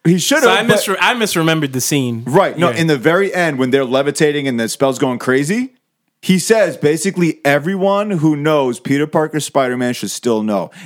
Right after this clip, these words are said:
Speaker 1: And that's why all these villains who knew Peter Parker Spider-Man, that's why they're able to come in.
Speaker 2: Yeah, I'd, ugh.
Speaker 1: And I don't know, I d-, actually knowing him, seeing, like, his character, it would be in his character to not stop at Happy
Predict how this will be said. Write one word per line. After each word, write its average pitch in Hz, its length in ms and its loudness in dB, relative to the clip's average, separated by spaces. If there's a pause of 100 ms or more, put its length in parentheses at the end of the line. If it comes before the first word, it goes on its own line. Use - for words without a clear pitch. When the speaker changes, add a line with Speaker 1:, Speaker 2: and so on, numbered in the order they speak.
Speaker 1:
And 117 200 0
that's 139 260 0
why 147 180 2
all 131 220 0
these 123 220 -2
villains 131 460 0
who 131 120 0
knew 123 260 0
Peter 139 220 -2
Parker 139 240 -4
Spider-Man, 135 460 -2
that's 120 200 -2
why 127 100 0
they're 117 120 0
able 104 160 -2
to 101 60 -6
come 104 160 -2
in. 87 180 -6 (720)
Speaker 2:
Yeah, 101 320 -12
I'd, 98 220 -18
ugh. 92 480 -20 (2250)
Speaker 1:
And 269 120 0
I 185 140 2
don't 277 120 -2
know, 226 140 0
I 180 140 2
d-, 151 220 -6
actually 185 360 0
knowing 156 320 0
him, 156 420 0
seeing, 156 380 -2
like, 139 160 -2
his 131 160 -2
character, 139 480 0
it 143 120 0
would 135 220 0
be 135 140 0
in 123 60 -2
his 117 100 -8
character 135 340 0
to 110 160 -6
not 117 220 -2
stop 147 320 0
at 78 80 -8
Happy 78 420 -10